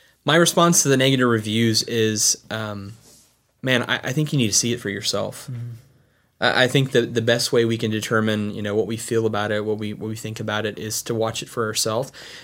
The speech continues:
Speaker 1: and, and to watch it with an open mind that, um, if you were a director or an actor or a filmmaker or a story writer, storyteller,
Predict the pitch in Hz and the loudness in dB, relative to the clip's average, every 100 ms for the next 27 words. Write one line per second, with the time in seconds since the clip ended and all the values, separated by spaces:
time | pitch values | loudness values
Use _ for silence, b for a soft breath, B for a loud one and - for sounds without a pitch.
0 | - 143 151 143 139 139 131 139 143 123 | 0 2 2 2 2 4 4 4 2 2
1 | 123 117 - 117 120 120 117 113 104 107 | 2 2 0 -2 0 0 0 0 0 0
2 | 107 104 110 107 - B B B B 110 | -2 -2 -2 -2 -6 B B B B -2
3 | 110 110 131 123 123 139 165 170 170 131 | 0 0 -2 -4 0 4 8 8 6 6
4 | 123 120 117 113 113 110 110 107 - 98 | 8 8 8 6 2 4 4 4 0 -2
5 | 110 - _ - 113 110 - 104 - 107 | -4 -14 _ -6 -4 -2 -2 -6 -4 0
6 | 101 - b b b - 113 110 120 110 | 0 -2 b b b 0 2 2 2 4
7 | 107 - 107 107 104 - 110 107 107 101 | 2 4 4 4 2 2 2 4 2 0
8 | 104 104 104 107 - 120 110 110 113 104 | 2 0 0 0 -2 0 0 0 0 0
9 | 98 101 | 0 -4